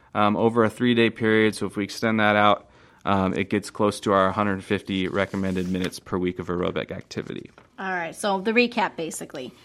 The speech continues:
Speaker 2: Brain boosting. Do
Speaker 1: Correct.
Speaker 2: the basics.
Speaker 1: Do the
Speaker 2: One twenty
Speaker 1: basics.
Speaker 2: minutes, okay.
Speaker 1: Easy.
Speaker 2: Bone impro-, improvement <laughs>
Speaker 1: Bone mineral
Speaker 2: is
Speaker 1: density.
Speaker 2: Bone mineral density. Thank
Speaker 1: There
Speaker 2: you.
Speaker 1: you go.
Speaker 2: Fancy words. Uh, that would be the strength,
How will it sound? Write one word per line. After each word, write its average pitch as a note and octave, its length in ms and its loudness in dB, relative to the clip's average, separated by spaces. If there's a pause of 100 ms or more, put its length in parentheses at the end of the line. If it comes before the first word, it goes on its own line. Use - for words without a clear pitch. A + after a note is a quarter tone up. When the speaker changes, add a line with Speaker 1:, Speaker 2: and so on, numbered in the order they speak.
(400)
Speaker 2:
Brain C4 260 6
boosting. G#3 540 -2 (840)
Do C3 60 -4
Speaker 1:
Correct. C#3 200 10
Speaker 2:
the A3+ 80 6
basics. - 500 -6 (100)
Speaker 1:
Do - 80 -20 (160)
the G3 80 -6
Speaker 2:
One G3+ 140 2
twenty A#3+ 220 6
Speaker 1:
basics. G#3 100 0
Speaker 2:
minutes, - 420 -4
okay. G3+ 380 -4
Speaker 1:
Easy. G2+ 340 4 (340)
Speaker 2:
Bone A3 600 2 (100)
impro-, G#3 400 -6
improvement G3+ 1300 -6 (440)
<laughs> - 420 0
Speaker 1:
Bone D3 200 10
mineral D#3 240 12
Speaker 2:
is C#3+ 60 6
Speaker 1:
density. C#3 420 6
Speaker 2:
Bone D4+ 380 6
mineral B3+ 320 6
density. F#3 360 0
Thank A3 140 4
Speaker 1:
There B2 80 8
Speaker 2:
you. A#2+ 60 8
Speaker 1:
you - 20 6
go. B2 140 12
Speaker 2:
Fancy A#3+ 180 2
words. D#3+ 280 -10 (400)
Uh, F#3 240 2
that G3+ 260 2
would G#3 160 -4
be F#3 300 -2
the F#3+ 140 -10
strength, F3+ 480 -6